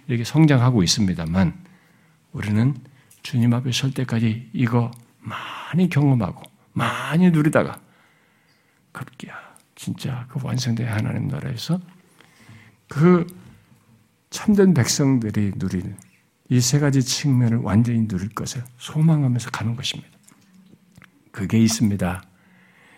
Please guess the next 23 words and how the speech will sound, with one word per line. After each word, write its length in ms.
그건 340
이 120
세상에서 540
경험할 380
수 140
없는 260
것이에요. 440
우리가 380
지금 260
보는 200
것과 320
너무 480
다른 240
것입니다. 560
그 140
소망이 440
우리 220
앞에 260
있습니다. 500
먼저 500
여기서 300
경험해야 380
됩니다. 360